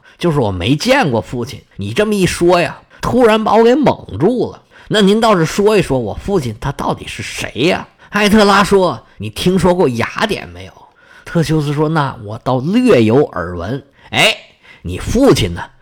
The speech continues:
正是雅典的国王，叫做埃勾斯。你看见没有？”母亲伸手一指，“看那边有一块大石头，那块石头底下有你父亲的鞋还有剑。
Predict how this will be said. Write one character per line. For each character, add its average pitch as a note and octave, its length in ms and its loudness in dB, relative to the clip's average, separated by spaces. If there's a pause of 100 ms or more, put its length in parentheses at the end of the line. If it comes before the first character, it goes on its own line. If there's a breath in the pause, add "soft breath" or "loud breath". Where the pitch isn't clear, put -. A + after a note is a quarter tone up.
正 A3 260 2
是 G#2+ 280 -4
雅 - 340 -4
典 G2 220 -6
的 G#2+ 100 -2
国 - 300 4
王， E3 260 4 (140)
叫 A2 160 -6
做 G2+ 160 -8 (100)
埃 C#3+ 260 0
勾 C#3 240 0
斯。 C#3 380 -6 (300 soft breath)
你 A2 100 -4
看 D3+ 240 2
见 C#3 100 2
没 C3 120 2
有？” B2 180 0 (360 soft breath)
母 A#2 220 -4
亲 D3 200 2
伸 D4 400 2
手 - 240 -4
一 G#3+ 120 -2
指 - 480 -12 (300 soft breath)
，“看 F#3 180 0
那 G3 140 2
边 E3 140 2 (540 soft breath)
有 D#2 180 -6
一 A#2 60 0
块 C#3+ 200 0
大 - 180 -10
石 - 320 -6
头， C#3+ 160 0 (400 loud breath)
那 C4+ 160 2
块 - 200 2
石 E3+ 240 0
头 G#3+ 120 4
底 - 360 -10
下 D#3 180 -2 (380 soft breath)
有 D#3+ 180 -2
你 B2 160 -6
父 G3+ 260 0
亲 A2 200 -4
的 G2 80 -10
鞋 - 680 -4
还 - 220 -16
有 A2+ 180 -10
剑。 - 360 -6